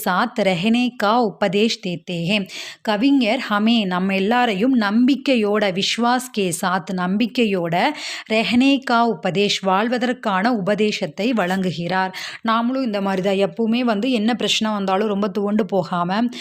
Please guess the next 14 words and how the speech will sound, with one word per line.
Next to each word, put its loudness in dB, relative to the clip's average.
அதனால 0
வந்து -2
ரொம்ப, 0
அஹ், -2
என்ன -2
சொல்றது, -2
அவ்வளோதான் 0
இனி -4
எதுவுமே -2
இல்ல 0
அப்படின்னு -2
சொல்லி -4
துவண்டு -2
போகாம, -2